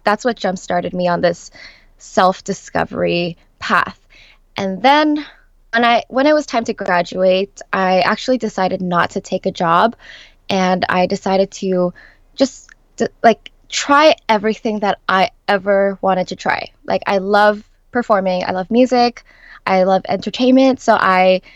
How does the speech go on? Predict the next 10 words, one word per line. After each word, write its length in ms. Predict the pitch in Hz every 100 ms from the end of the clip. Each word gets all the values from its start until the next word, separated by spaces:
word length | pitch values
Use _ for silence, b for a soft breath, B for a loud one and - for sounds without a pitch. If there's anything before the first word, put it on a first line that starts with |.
| b b b _ _ -
I 80 | 196
actually 320 | 208 - 254
pursued 420 | 247 220 220 208
music 460 | 190 185 - - -
for, 160 | 196
like, 320 | 185 180 - -
the 80 |
first 580 | 202 202 190 - - - -
three-ish 960 | 196 196 185 190 185 - - 190 - -
years 520 | 185 190 240 262